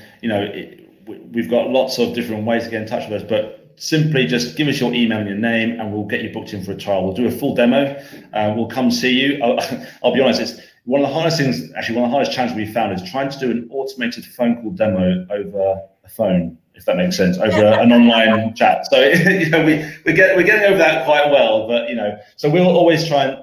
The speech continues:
Speaker 1: and set up as many demos as we can, and we'll come see you, we'll do a full demo, we'll set you up and go for the full process, and then we'll go from there. But just, just get in touch, uh, and that's an excellent for us.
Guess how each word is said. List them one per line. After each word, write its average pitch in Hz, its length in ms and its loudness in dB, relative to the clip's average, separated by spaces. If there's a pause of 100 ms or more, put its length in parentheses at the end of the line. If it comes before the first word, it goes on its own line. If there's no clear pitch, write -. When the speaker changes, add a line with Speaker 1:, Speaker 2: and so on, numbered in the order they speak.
Speaker 1:
and 117 160 -12
set 123 160 -6
up - 60 -8
as 110 80 -12
many 120 180 -4
demos 104 260 -12
as 92 60 -20
we 90 60 -20
can, 95 220 -12
and 92 60 -12
we'll 104 120 -14
come 131 240 -8
see 98 240 -8
you, 92 120 -10
we'll 98 80 -12
do 92 60 -18
a - 20 -20
full - 180 -10
demo, 95 460 -6 (360)
we'll 104 140 -10
set - 280 0
you 113 80 4
up 101 140 0
and 98 80 -8
go 101 100 -6 (260)
for - 120 -8
the - 100 -20
full 135 220 -2
process, 92 600 0
and 90 80 -2
then 90 200 4
we'll 87 100 -10
go 90 180 -6
from 90 100 -10
there. 80 100 -8
But 156 100 -8
just, - 220 -6
just 156 160 0
get 135 100 4
in 107 100 2
touch, - 320 0 (120)
uh, 92 240 -4
and 95 80 -10
that's 90 180 -12
an 90 60 -16
excellent 90 360 -20
for 82 120 -20
us. - 240 -20